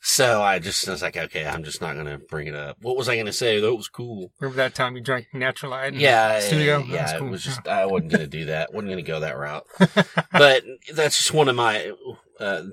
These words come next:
Speaker 1: that's a good Winger memory for me, so.
Speaker 2: Yeah. <laughs> Well, he's also been one of the guitarists in Whitesnake now for probably over a decade.
Speaker 1: Definitely. Uh, he did Dokken, he did Night Ranger.
Speaker 2: Yeah.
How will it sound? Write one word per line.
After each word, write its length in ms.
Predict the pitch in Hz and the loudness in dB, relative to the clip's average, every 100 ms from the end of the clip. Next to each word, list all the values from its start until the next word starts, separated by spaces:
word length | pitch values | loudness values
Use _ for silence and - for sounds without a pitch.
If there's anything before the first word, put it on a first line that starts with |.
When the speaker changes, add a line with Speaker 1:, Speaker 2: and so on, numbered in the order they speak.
| - | -10
Speaker 1:
that's 240 | 113 135 - | 0 0 0
a 60 | |
good 180 | 113 127 | 0 0
Winger 300 | 110 117 110 98 | 2 0 -2 -2
memory 320 | 95 90 87 | -2 -2 -6
for 160 | - | -6
me, 300 | 82 82 73 | -6 -6 -8
so. 400 | 71 - 71 71 - _ | -10 -10 -10 -12 -16 _
Speaker 2:
Yeah. 240 | 135 123 - - - - - | -4 -2 -2 -6 -20 -2 4
<laughs> 100 | 185 - 185 - 190 _ _ - - - - - - _ _ _ | 4 4 -2 2 0 _ _ -20 -20 -20 -20 -20 -20 _ _ _
Well, 60 | 135 | -2
he's 120 | 139 | 4
also 280 | 160 - 143 | 4 6 2
been 400 | 135 156 147 147 - - _ _ _ _ _ _ _ | 4 4 4 -2 -6 -20 _ _ _ _ _ _ _
one 180 | - 131 | -6 -4
of 80 | 127 | -2
the 100 | 127 | -2
guitarists 480 | 123 120 127 127 - | -2 2 2 2 -4
in 100 | 120 | -4
Whitesnake 460 | 127 143 - 123 | -4 -4 -4 -6
now 220 | 113 113 117 | -4 -4 -4
for 320 | - 107 104 - - _ _ _ _ _ | -6 -8 -8 -12 -20 _ _ _ _ _
probably 260 | - 131 135 | -2 -2 -2
over 160 | 123 | -4
a 60 | 110 | -6
decade. 500 | 101 131 - 98 104 | -4 -4 -4 -8 -8
Speaker 1:
Definitely. 480 | 92 101 92 80 73 - - - - | -6 -6 -6 -10 -12 -12 -14 -14 -6
Uh, 100 | 127 | -4
he 160 | 131 | -2
did 260 | 123 101 76 | -2 -2 -2
Dokken, 540 | 76 110 117 135 127 | 0 0 0 0 0
he 120 | 123 | -2
did 180 | 98 95 | -4 -4
Night 240 | 80 92 107 | -2 -4 -2
Ranger. 540 | 110 113 104 101 101 _ - | -4 -4 -4 -6 -8 _ -16
Speaker 2:
Yeah. 260 | 110 110 | -8 -6